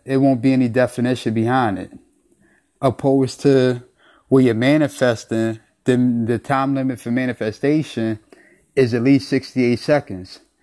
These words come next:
And that's because you're putting a whole lot more detail into what you want. And the detail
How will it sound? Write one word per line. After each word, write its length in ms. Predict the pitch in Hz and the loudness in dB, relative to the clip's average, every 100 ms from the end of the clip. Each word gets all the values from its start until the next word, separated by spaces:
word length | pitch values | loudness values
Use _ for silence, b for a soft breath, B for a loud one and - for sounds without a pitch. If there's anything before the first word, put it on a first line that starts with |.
| b b b | b b b
And 120 | 127 131 | 0 2
that's 160 | 147 | 2
because 420 | 151 139 143 127 | 0 2 2 2
you're 80 | 127 | 0
putting 320 | 131 160 147 | 0 0 0
a 80 | 127 | -2
whole 220 | 117 135 | 0 0
lot 160 | 131 123 | 2 0
more 240 | 123 120 | -2 -4
detail 600 | 110 120 135 - 131 120 | -2 -2 -2 -2 -2 -2
into 220 | 104 113 113 | -2 -4 -4
what 300 | 117 117 - | -4 -6 -6
you 60 | |
want. 340 | 107 120 80 - - _ _ _ _ b b b b b _ _ - | -4 -4 -6 -12 -20 _ _ _ _ b b b b b _ _ -2
And 580 | 127 127 123 120 113 - _ _ _ _ _ _ _ | 0 2 2 0 -2 -10 _ _ _ _ _ _ _
the 140 | 139 | 0
detail 920 | 120 139 160 147 156 135 135 127 120 | 2 2 0 -2 0 2 2 2 -2